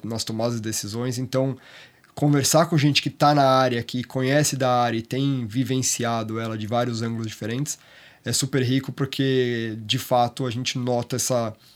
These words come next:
essa evolução. E acho que é bom, acho que é bom que, que esteja, não, que a, que a imagem do burocrático esteja ficando pra trás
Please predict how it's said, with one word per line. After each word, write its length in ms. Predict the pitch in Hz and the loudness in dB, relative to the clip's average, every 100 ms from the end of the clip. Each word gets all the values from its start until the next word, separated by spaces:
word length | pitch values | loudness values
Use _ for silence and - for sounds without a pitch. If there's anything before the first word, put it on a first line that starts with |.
| _ | _
essa 200 | 110 - | -6 -4
evolução. 420 | 120 131 120 110 120 | -2 -2 -2 -4 -2
E 40 | |
acho 140 | 139 | -4
que 80 | - | -2
é 40 | 170 | 0
bom, 260 | 135 127 - _ _ | 2 0 -6 _ _
acho 120 | 117 | -12
que 60 | - | -8
é 40 | |
bom 200 | 110 113 | -6 -6
que, 180 | 107 110 110 - - _ _ | -8 -12 -14 -20 -20 _ _
que 80 | 123 | -8
esteja, 960 | - 127 120 110 120 113 107 101 95 - - | -2 0 0 2 0 0 -2 -4 -8 -14 -6
não, 580 | 131 139 147 139 123 - - - | 0 2 4 2 0 -8 -20 -6
que 120 | - | 0
a, 20 | |
que 220 | 156 - 151 | 0 2 4
a 20 | |
imagem 540 | 143 139 160 175 147 | 4 6 6 6 6
do 80 | 143 | 4
burocrático 720 | 135 143 131 131 135 135 - | 4 4 2 2 2 2 -2
esteja 320 | - 151 147 | 0 4 4
ficando 260 | 156 - 135 | 2 0 -2
pra 160 | 120 117 | -2 -4
trás 580 | 117 120 139 147 - | 2 4 4 0 -4